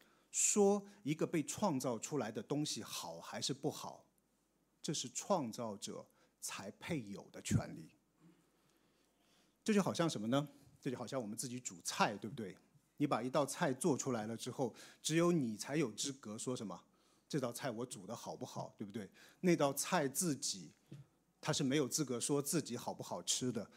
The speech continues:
或者他也没有资格说别的被你煮出来的菜好不好吃的，对不对？又或者是什么呢？大家有没有去一些那个手工作坊玩过玻璃或者是泥巴？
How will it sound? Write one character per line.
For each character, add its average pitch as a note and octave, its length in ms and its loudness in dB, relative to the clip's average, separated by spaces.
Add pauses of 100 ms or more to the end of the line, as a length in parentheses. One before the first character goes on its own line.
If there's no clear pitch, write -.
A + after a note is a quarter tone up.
(100)
或 F3+ 140 6
者 B2 120 2
他 - 180 0
也 C3+ 80 4
没 A2+ 120 2
有 C3+ 100 4
资 C#3+ 180 -2
格 B2 140 0
说 C3+ 140 2
别 B2 300 -4
的 C#3 220 2 (220)
被 C#3+ 120 6
你 B2 100 0
煮 A#2 160 -8
出 - 140 -6
来 G#2+ 100 -2
的 A2+ 100 -4
菜 A2+ 200 -2
好 G#2 160 -6
不 F2+ 80 -4
好 G2+ 180 -4
吃 - 220 -2
的， G2+ 120 -8
对 - 120 -10
不 A2 80 -8
对？ B2+ 180 2 (680)
又 F#3 140 8
或 G3 160 8
者 C3 100 0
是 C#3+ 120 -2
什 A#2+ 140 -2
么 A#2+ 80 0
呢？ C#3 180 4 (880)
大 D3+ 100 2
家 C#3+ 120 4
有 B2 120 2
没 C3 100 -2
有 B2 120 0
去 C3 280 0
一 B2 60 -2
些 C3 180 0
那 C#3 100 2
个 A#2 140 -4
手 G#2+ 160 -6
工 C#3 200 -2
作 C3+ 180 2
坊 G2+ 220 -6
玩 G#2 160 -8
过 C3 180 2
玻 C#3 160 2
璃 B2+ 100 0
或 A#2+ 140 -6
者 G2 100 -8
是 G#2+ 100 -10
泥 G2+ 260 -8
巴？ A#2 200 -4